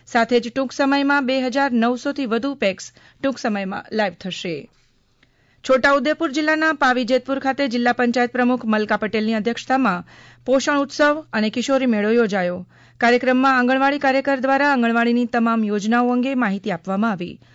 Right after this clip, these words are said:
ઉપરાંત તેઓએ ટેક હોમ રાશન, મિલેટ્સ એટલે કે શ્રી અન્નથી તૈયાર કરેલી વાનગીઓનું નિદર્શન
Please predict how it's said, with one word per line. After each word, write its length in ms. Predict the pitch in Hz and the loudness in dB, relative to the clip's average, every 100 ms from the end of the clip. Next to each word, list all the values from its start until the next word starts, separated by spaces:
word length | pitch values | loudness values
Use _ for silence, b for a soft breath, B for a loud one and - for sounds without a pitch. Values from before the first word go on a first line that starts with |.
| b b b | b b b
ઉપરાંત 380 | 214 254 233 240 | 0 2 4 2
તેઓએ 540 | 240 240 247 247 247 B B B | 4 4 4 4 0 B B B
ટેક 180 | 247 247 | 2 2
હોમ 240 | 254 269 | 0 2
રાશન, 460 | 254 220 202 247 262 | 2 2 0 0 0
મિલેટ્સ 420 | - 220 226 240 226 | 0 0 0 -2 -4
એટલે 160 | 214 | -4
કે 260 | 208 214 214 | -2 -2 -2
શ્રી 260 | - 240 | -2 -4
અન્નથી 400 | 269 240 247 262 | -2 0 0 -2
તૈયાર 300 | 269 254 254 | -2 2 2
કરેલી 340 | 254 262 262 262 | 0 -2 -2 -2
વાનગીઓનું 580 | 220 226 226 214 202 202 | 0 0 0 -2 -2 -2
નિદર્શન 580 | 196 185 208 240 233 | -2 -2 -4 -2 -2